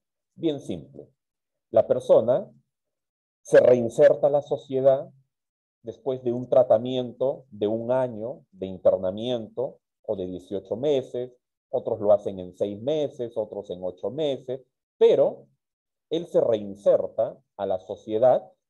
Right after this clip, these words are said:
estando en un estadio motivacional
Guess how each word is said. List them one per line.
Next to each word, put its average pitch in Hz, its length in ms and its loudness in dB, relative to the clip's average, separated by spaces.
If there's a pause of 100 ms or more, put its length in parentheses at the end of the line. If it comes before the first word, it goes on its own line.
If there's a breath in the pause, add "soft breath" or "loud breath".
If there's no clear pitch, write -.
(200)
estando 127 880 -6
en 110 180 -8
un 147 140 -6
estadio 113 840 -4
motivacional 98 1040 -6